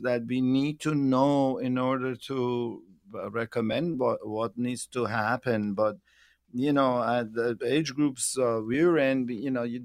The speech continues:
don't wanna take a lot of risk. And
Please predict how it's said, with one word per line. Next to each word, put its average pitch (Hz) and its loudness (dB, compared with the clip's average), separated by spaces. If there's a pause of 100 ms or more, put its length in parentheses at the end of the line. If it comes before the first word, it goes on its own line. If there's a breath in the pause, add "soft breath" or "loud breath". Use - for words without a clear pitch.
(100)
don't 156 0
wanna 143 0
take 139 -4
a 135 0
lot 123 2
of 123 0
risk. 139 0 (280)
And 113 -2